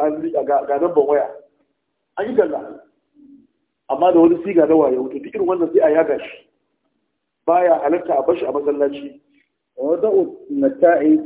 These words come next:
Speaker 2: التي تعلن عن بعض السلع.
Speaker 1: Da kuma sanya ainihin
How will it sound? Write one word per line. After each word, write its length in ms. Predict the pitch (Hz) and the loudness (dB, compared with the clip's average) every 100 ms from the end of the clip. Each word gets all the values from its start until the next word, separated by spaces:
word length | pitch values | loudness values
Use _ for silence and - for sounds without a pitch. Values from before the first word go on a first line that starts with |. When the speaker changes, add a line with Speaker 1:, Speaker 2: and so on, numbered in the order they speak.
| - 139 | -4 0
Speaker 2:
التي 380 | 139 170 - 135 - | 2 2 2 -2 -2
تعلن 720 | 156 147 147 156 151 151 - | -2 0 0 0 -4 -6 -8
عن 140 | 127 127 | -8 0
بعض 240 | 143 143 | 2 2
السلع. 380 | 127 - 143 - - _ _ _ - _ _ _ _ - | -2 0 0 0 -10 _ _ _ -20 _ _ _ _ -2
Speaker 1:
Da 60 | |
kuma 220 | 147 190 - | 2 2 4
sanya 280 | 226 - 160 | 2 2 0
ainihin 380 | 170 175 370 | 0 2 0